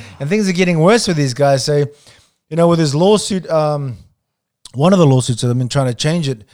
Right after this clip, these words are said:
um, you know, the Ali Act, bringing in the Ali Act, it changes a whole lot of things, uh, for the, the fighters coming through, the boys and the girls. So hopefully that can come through. The U F C have been fighting it really hard not to bring this in.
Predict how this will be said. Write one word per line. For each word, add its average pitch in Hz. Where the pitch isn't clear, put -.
um, 127
you 139
know, 131
the 131
Ali 139
Act, 135
bringing 143
in 131
the 135
Ali 151
Act, 127
it 127
changes 165
a 123
whole 143
lot 135
of 120
things, 117
uh, 113
for 117
the, 120
the 104
fighters 127
coming 131
through, 139
the 117
boys 120
and 120
the 117
girls. 127
So 120
hopefully 151
that 143
can 127
come 139
through. 147
The 123
U 131
F 117
C -
have 123
been 120
fighting 135
it 120
really 131
hard 131
not 123
to 120
bring 139
this 131
in. 143